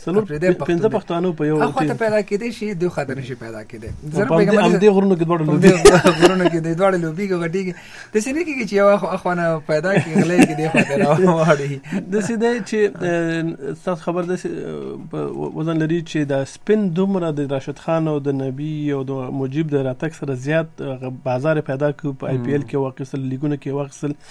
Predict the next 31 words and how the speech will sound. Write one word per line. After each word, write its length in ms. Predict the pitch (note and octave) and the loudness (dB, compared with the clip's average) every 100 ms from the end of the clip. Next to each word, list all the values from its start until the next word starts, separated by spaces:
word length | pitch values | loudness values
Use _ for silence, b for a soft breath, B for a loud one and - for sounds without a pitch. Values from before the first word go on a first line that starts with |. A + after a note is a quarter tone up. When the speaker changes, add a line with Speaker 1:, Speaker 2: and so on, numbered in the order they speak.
| B B B B - | B B B B -8
Speaker 1:
چې 80 | D#3 D3+ | -6 -6
نور 280 | E3+ F#3+ G3+ | 0 4 4
لوبغاړي 520 | F#3 E3+ D3+ F3 D#3+ | 4 0 0 0 0
هم 100 | E3 | -2
کوشش 400 | E3 D3+ E3 D#3 | -2 -4 -4 -8
کوي 160 | - D3 | -6 -6
چې 100 | C#3 | -6
سپین 300 | B2 C#3+ B2+ | -8 -6 -6
وکړي. 240 | A2+ C#3 - B B B - | -8 -16 -18 B B B -6
ابل 180 | F#3 C4+ | -2 0
ورځ 120 | B3+ | 0
ما 120 | B3 | 0
تاسو 320 | B3 A#3+ A#3+ | 0 -2 -2
ته 140 | A3 B3+ | -4 -4
یاد 180 | D4+ | -4
شي 80 | - | -6
د 120 | G3+ F3+ F3 E3 D3+ - E3+ | -4 -2 -2 -2 -6 -10 -6
پروګرام 320 | E3 E3 F3 | -4 -2 -2
کې 100 | F3+ | -2
هم 120 | D#3+ | -4
چې 100 | D#3+ D3+ - D3 D3 | -4 -6 -6 -4 -2
یو 80 | |
لوبغاړي 360 | C#3+ C#3+ D#3 D#3 | -2 -2 -4 -6
سره 140 | - C#3 - D3 C#3+ | -6 -8 -8 -8 -8
خبرې 260 | C#3 D3+ D3 | -6 -4 -4
کولې 280 | C#3 D#3 C#3+ D#3 b b b - | -4 -4 -6 -8 b b b -14
چې 80 | - | -4
ولې 340 | D3 E3+ E3+ D#3 D3 D3 D3 C3+ D3+ - - - - | 0 2 2 2 0 -2 -4 -8 -10 -12 -18 -18 -6
دغه 160 | D3 C#3 | -2 0
نه 100 | D3 | 0
شو، 360 | - C3+ B2 | -2 -6 -6